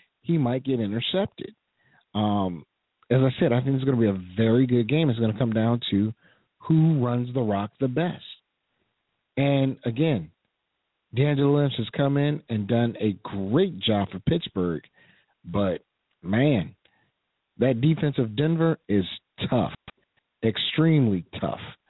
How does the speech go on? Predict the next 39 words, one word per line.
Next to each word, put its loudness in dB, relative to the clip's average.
So 2
with 2
that 2
being 2
said, 2
um, 0
I'm 0
gonna 2
pick -2
Denver 0
to 2
win 0
this -4
game. -4
Fantasy-wise, 2
if 2
Kubiak 2
listens -2
to 0
me -2
and 0
C 0
J 0
Anderson 0
gets -2
the -4
rock, 0
he's 0
gonna 2
be 2
the 0
guy 0
to 0
play. 0
And -8
that's 0
gonna 2
mean 2
Bebe, 2